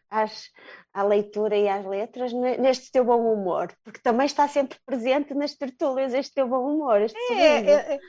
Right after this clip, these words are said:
Speaker 2: é, é, não sei, eu, eu faço força <laughs> para ser mais bem-humorada. Eu acho que tudo é um, é um exercício intelectual que a gente faz. Mas, é, não sei, tem que perguntar pro Mário, né, depois, vocês perguntam.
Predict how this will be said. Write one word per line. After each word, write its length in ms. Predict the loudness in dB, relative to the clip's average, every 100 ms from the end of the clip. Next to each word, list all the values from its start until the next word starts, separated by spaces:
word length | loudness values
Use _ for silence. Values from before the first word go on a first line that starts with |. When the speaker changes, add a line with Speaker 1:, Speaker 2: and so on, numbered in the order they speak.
| _ -20 -20 _ 0
Speaker 2:
é, 80 | 2 2
é, 300 | 0 -12 -8
não 220 | -4 -4
sei, 580 | -4 0 6 6 6 2
eu, 140 | 2
eu 200 | 2 0
faço 320 | -2 -8 -8 -10
força 460 | -2 0 0 -2 -6
<laughs> 0 |
para 160 | -6 -2
ser 180 | 0
mais 240 | 0 -2 -2
bem-humorada. 800 | -4 -6 -6 -4 -4 -6 -6 -8
Eu 80 |
acho 200 | -8 -10 -14
que 80 |
tudo 180 | -18 -12
é 60 | -8
um, 140 | -8
é 120 | -6
um 80 | 2
exercício 640 | 2 2 -4 -6 -18 -18 -12
intelectual 760 | -8 -8 -10 -10 -8 -8 -10 -12
que 80 |
a 40 | -14
gente 220 | -14 -20 _
faz. 300 | -12 -12 -14 _ -20 -20 -20 -20 _
Mas, 480 | 2 2 2 0 0
é, 600 | 2 2 2 2 2 0
não 140 | -2
sei, 140 | -8 -8
tem 140 | -6
que 40 | -8
perguntar 280 | -8 -6 -6
pro 160 | -6
Mário, 340 | -6 -8 -10 -10
né, 160 | -10
depois, 480 | -12 -14 -12 -12 -12
vocês 200 | -18 -16
perguntam. 520 | -12 -12 -12 -16 -20